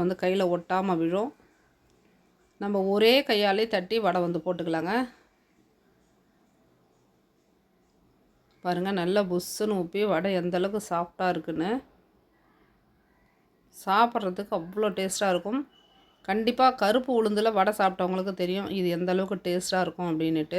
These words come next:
வெள்ளை உளுந்தை விட கருப்பு உளுந்து அவ்வளோ நல்லா இருக்குங்க. இப்போ பத்து நிமிஷத்துல நம்மளுக்கு வந்து வடை வெந்துருச்சுங்க. மேலே நல்லா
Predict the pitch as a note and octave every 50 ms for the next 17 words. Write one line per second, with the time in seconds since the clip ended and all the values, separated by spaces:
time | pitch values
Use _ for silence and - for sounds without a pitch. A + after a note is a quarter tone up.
0 | G#3 G#3+ G3+ F3 F#3 G3+ A3 A#3+ A#3+ A3 G3+ F#3 F#3 F3+ E3+ E3+ G3+ G#3+ - F3+
1 | F3+ F#3+ A3 A3 A#3+ A3 F#3 E3+ D#3+ E3+ F3+ G#3 F3+ E3+ E3 F3+ F#3 F3+ F#3 E3+
2 | F3 F3+ F3+ F3+ F3 - E3 E3+ F3 G3+ B3+ C#4 _ _ _ _ _ _ _ _
3 | _ _ _ _ _ _ _ - G3 F#3 - F3+ F3 F3+ - G#3 G3 G3 G3 F#3+
4 | B3 A#3 A#3+ B3 A#3 G#3+ F#3 F3 F3+ F#3 F#3+ G3 F3+ E3+ F3 F3+ F3 E3+ E3 E3
5 | E3 - - F3+ F3+ E3+ E3+ F3+ G3 G#3+ A#3+ B3+ A#3 G3+ F#3 F#3+ G3+